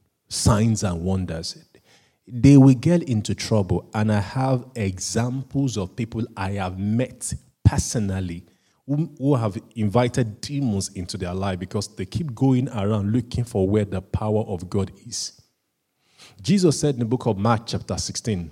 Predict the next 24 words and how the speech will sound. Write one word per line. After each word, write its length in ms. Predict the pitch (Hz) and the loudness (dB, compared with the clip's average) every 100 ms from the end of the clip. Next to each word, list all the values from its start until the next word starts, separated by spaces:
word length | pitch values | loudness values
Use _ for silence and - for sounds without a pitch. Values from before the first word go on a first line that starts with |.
| - _ _ _ _ - - | -16 _ _ _ _ -18 -6
verse 240 | 107 95 | -2 -2
seventeen, 400 | - 87 90 107 | -2 -4 -4 -4
he 60 | 87 | -4
said, 260 | 107 95 95 | -4 -6 -4
"These 160 | 202 | -4
signs 420 | - - 135 131 | -4 -2 0 0
will 140 | 110 98 | 0 -2
accompany 680 | 92 - 135 131 127 127 127 | -4 -4 -4 -2 0 -2 0
people 280 | 120 107 | -2 0
who 140 | 92 107 | 0 2
believe." 400 | 95 92 87 - - _ _ _ 98 | 2 0 -6 -8 -20 _ _ _ -2
Jesus 460 | 143 202 160 131 | 4 4 4 0
did 180 | - 104 | -2 0
not 160 | 127 131 | -2 -2
ask 360 | 123 123 - - | -4 -4 -4 -4
us 260 | 113 - | -4 -6
to 100 | - 98 | -8 -4
go 260 | 107 127 | -2 -2
and 180 | 107 98 | -2 -2
look 80 | 113 | -2
for 180 | - 95 | -4 -4
signs 360 | - 113 104 | 0 0 0
and 120 | 92 | 0
wonders. 500 | 92 95 92 87 - | 0 -2 -2 -6 -12